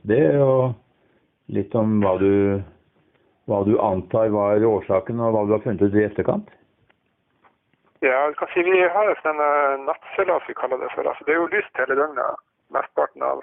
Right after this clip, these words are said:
Speaker 2: seilsesongen i Nord-Norge. Så når vi begynner å komme til oktober, og liksom rett før man pakker ned seilene og sier at sesongen er over, så har vi en, ja, seilas, skråstrek regatta, hvor vi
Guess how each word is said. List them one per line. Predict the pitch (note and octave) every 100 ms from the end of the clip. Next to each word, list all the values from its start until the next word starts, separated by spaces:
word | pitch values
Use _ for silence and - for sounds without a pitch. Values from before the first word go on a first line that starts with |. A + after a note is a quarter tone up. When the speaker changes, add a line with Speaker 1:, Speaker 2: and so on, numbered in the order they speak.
| -
Speaker 2:
seilsesongen | C#3+ - - D3 C#3 - - C#3+
i |
Nord-Norge. | B2+ B2+ B2+ - - _ _ _ _ _ _ _ _ _ _ _ -
Så | -
når | D3+
vi |
begynner | D3+ F3+
å | E3+
komme | G3 F3+
til | D#3+
oktober, | D3 G3 E3+ C3+
og | A#2+ B2
liksom | A#2+ - C3+
rett | D3 -
før | D#3
man | D3 C3+
pakker | C3+ D3 C#3
ned | C#3 -
seilene | F3+ C#3+ A#2+
og | A#2 A#2 A#2 A#2+ B2 -
sier | - C#3
at | C#3
sesongen | - - D3+ C3+
er |
over, | F#3 - B2 -
så | C#3+
har | C3+ C#3+
vi | B2 B2
en, | B2+ B2 B2 B2 _ - - _ _ _ _ - -
ja, | - - - _ _ - -
seilas, | D3 C#3+ - - _
skråstrek | - C3 - C#3+
regatta, | C#3 C3+ C#3+ -
hvor | - C3+
vi | B2+ B2 B2+